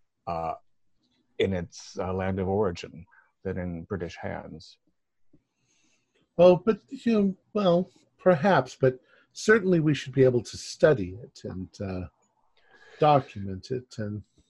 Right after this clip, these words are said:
Speaker 1: I thoroughly agree. I'm, I'm quite curious to see how the, uh, process of translation will go. I hope we can pull Mister Memes away from his current obsession, perhaps get some nice bone broth in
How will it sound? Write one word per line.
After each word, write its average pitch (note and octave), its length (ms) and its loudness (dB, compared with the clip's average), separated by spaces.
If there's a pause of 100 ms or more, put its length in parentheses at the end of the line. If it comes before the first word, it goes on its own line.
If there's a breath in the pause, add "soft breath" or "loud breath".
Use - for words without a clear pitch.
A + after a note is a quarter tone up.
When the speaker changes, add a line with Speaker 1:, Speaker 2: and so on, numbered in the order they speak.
(680)
Speaker 1:
I B2 180 4
thoroughly A2+ 500 2
agree. F#2+ 340 0
I'm, F#2 220 0
I'm G2+ 320 0 (280)
quite B2 260 0
curious G#2 280 0
to - 100 -10
see - 160 -2
how G2 160 -2
the, F#2 120 -4 (220)
uh, F#2 160 0 (300)
process A2 400 -2
of F2+ 100 -2
translation F#2+ 640 -4
will F2+ 120 -8
go. F2+ 240 -4
I F2+ 100 -2
hope G#2 280 -4
we G2+ 100 -8
can F2 220 -10 (760 loud breath)
pull A2 220 0
Mister G2+ 520 -2
Memes G2+ 520 -2
away F#2+ 200 0
from - 200 -10
his E2+ 100 -8
current G2 380 -6
obsession, F2 680 -8 (200)
perhaps F#2 240 -8
get - 240 -8
some F2+ 180 -10
nice F2+ 340 -8
bone F#2+ 400 -4
broth E2+ 360 -4
in D#2 120 -16